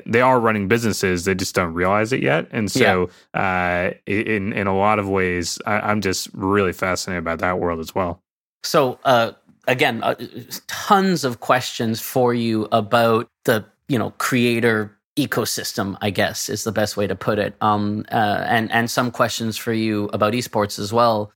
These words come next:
Speaker 2: But before we get into that, um, can you talk just a little bit about, you said venture capital before I got into venture capital. So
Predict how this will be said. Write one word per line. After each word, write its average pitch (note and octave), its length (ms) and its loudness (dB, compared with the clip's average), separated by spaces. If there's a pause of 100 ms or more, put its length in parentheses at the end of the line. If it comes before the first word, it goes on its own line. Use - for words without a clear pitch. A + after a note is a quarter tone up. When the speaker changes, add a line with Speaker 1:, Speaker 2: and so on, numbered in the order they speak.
Speaker 2:
But - 280 -2
before E3 280 4
we D#3+ 80 4
get D3 180 2
into C#3+ 220 0
that, B2 320 4
um, A#2 320 4
can - 160 -4
you C3+ 80 -2
talk C3+ 240 2
just - 160 -2
a F#3+ 60 0
little D3+ 240 2
bit C3+ 140 2
about, A#2+ 380 2 (320)
you C3+ 160 0
said A#2+ 320 0 (160)
venture C3 300 2
capital G#2 340 2
before A2+ 360 2
I A#2+ 40 2
got A#2 220 4
into A2+ 220 -4
venture A2+ 340 -2
capital. - 480 -2
So A2+ 320 0